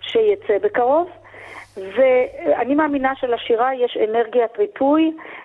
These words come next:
יש בה כוחות, וכל הספר הזה עוסק בכוחה המרפא של השירה.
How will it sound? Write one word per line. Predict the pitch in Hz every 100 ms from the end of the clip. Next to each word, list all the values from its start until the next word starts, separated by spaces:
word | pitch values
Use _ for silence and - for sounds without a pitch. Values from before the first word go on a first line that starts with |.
| -
יש | 233 -
בה | 233
כוחות, | - 202 - 269 320 - _ - - - - _ _ -
וכל | 185 233 226 294 330
הספר | 339 285 277 247
הזה | 208 208
עוסק | 196 240 226 185
בכוחה | 226 208 - - 226 - 277 285
המרפא | 294 220 190 - 262 277 285 - _
של | - 214 214 208
השירה. | 202 - 190 170